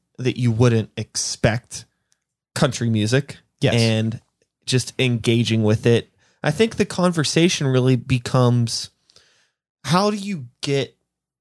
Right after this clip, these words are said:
Speaker 1: 'cause most people don't give a fuck about music the way we probably give a fuck about music.
Speaker 2: Sure.
Speaker 1: So, I mean, I think we all reach a point in our lives when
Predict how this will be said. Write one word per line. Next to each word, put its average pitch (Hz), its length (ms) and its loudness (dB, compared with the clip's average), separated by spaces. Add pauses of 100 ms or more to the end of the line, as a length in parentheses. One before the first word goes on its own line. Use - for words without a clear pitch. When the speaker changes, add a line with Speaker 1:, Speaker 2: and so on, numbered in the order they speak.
(380)
Speaker 1:
'cause 180 180 2
most 240 280 4
people 311 260 2
don't 165 300 2
give 120 180 2
a 113 60 0
fuck - 300 -2
about 110 260 -2
music 107 240 -4
the 110 100 0
way 113 480 2
we 117 560 2 (120)
probably 104 460 -2
give 101 180 -4
a 101 80 -4
fuck - 240 -6
about 107 260 -2
music. 104 440 -2
Speaker 2:
Sure. 107 200 -6 (240)
Speaker 1:
So, 139 720 4
I 147 60 2
mean, 147 180 2
I 147 80 2
think 160 180 -4
we 196 160 0
all 147 300 4
reach 135 220 -4
a 127 40 -4
point 127 320 -2
in 117 120 2
our 113 140 2
lives 117 420 0
when 113 480 0